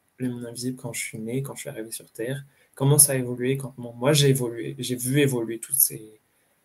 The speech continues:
cette approche, euh, autant du point de vue du chamanisme que de la médiumnité. Vous allez voir mon parcours, je suis passé par, euh, ces deux choses-là. Et, euh, et voilà. Et ensuite,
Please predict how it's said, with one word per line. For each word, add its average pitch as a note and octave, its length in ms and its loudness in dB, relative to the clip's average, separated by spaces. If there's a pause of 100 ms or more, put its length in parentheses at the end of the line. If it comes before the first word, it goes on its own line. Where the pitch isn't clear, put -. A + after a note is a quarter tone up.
cette - 280 -2
approche, - 560 -2 (600)
euh, A2+ 200 -12
autant B2+ 260 -4
du B2+ 140 2
point A#2+ 180 -8
de A2+ 60 -12
vue A#2+ 80 -14
du - 80 -12
chamanisme B2 480 -2
que C3+ 60 -4
de B2 60 -6
la A#2 80 -4
médiumnité. A2+ 600 -6
Vous - 100 -14
allez G#2+ 100 -8
voir A2 200 -4
mon A2 120 -6
parcours, - 380 -12
je - 60 -8
suis A2+ 120 -12
passé - 320 -8
par, A#2 240 -10
euh, - 40 -20 (240)
ces - 160 -10
deux B2 140 -12
choses-là. A#2+ 480 -10 (840)
Et, C3+ 160 2
euh, B2 220 0 (1200)
et C3 80 -2
voilà. A#2+ 260 -6
Et A#2+ 120 -4
ensuite, - 400 0